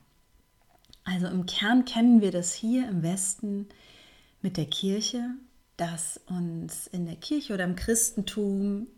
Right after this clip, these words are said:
ähm, auch bei den Orthodoxen und auch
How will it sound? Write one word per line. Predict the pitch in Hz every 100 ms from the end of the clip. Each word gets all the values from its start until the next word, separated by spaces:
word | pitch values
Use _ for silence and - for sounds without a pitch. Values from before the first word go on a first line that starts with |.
| _
ähm, | 175 180 175 180 - - _
auch | - 170
bei | -
den | 180 180
Orthodoxen | 165 165 175 202 202 - 202 180 180
und | 180 175
auch | 175 190 190